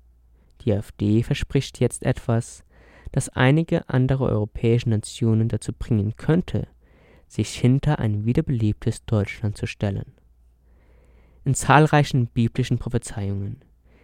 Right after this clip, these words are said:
wird das letzte weltbeherrschende Reich als ein Bündnis von zehn Nationen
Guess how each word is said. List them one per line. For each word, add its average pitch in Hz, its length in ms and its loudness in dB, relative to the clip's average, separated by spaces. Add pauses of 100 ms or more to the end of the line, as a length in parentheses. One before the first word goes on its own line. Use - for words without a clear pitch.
(220)
wird - 120 -4
das - 260 -4
letzte 135 560 -2
weltbeherrschende 117 960 0
Reich - 460 -6 (420)
als - 100 -2
ein 110 160 4
Bündnis 151 460 0
von 120 180 -4
zehn 139 320 -2
Nationen 147 680 -2